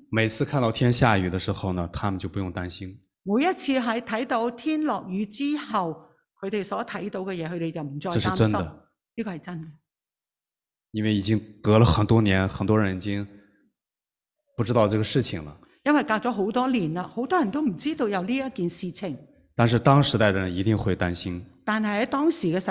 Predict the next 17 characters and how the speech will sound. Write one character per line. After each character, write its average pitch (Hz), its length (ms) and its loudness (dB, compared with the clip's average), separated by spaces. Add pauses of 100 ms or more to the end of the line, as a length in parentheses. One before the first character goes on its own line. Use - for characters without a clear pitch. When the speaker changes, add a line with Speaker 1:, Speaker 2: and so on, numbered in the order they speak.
Speaker 2:
代 180 100 -4
嚟 160 180 -4
講， 170 220 -2
一 - 20 -18
定 302 80 0
會 - 0 -
擔 - 0 -
心。 104 100 6
Speaker 1:
一 120 40 8
下 117 260 8
雨 95 240 4
一 104 60 8
定 110 120 6
會 95 160 2
擔 82 180 0
心。 82 340 -6
Speaker 2:
一 262 80 2